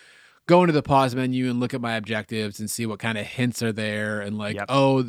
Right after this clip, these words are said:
Speaker 1: using my I R scanner, I can figure out where the hole in the wall is supposed to be blown." Like,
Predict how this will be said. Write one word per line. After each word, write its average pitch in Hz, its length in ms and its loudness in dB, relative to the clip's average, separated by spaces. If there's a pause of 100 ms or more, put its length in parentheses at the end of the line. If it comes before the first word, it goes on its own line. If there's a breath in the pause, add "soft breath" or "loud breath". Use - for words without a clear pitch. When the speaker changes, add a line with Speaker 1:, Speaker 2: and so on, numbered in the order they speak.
(140)
Speaker 1:
using 135 400 2
my 127 160 0
I 120 260 2
R 120 220 0
scanner, 113 500 -6
I 107 140 -4
can 113 220 -6
figure 110 360 -8
out 107 200 -4
where 110 200 -6
the 101 140 -8
hole 131 440 2
in 131 80 0
the 127 80 0
wall 123 400 2
is 113 120 -4
supposed 117 320 -4
to 107 80 -14
be 110 80 -6
blown." 107 640 -4
Like, 101 520 -8